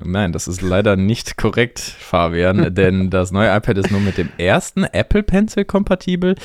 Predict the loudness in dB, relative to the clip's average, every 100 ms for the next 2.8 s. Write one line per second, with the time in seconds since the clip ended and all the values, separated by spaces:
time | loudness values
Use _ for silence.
0 | -14 -6 0 2 4 2 -2 0 4 4
1 | 4 2 0 2 2 4 4 2 0 0
2 | 0 0 0 0 -2 -2 -2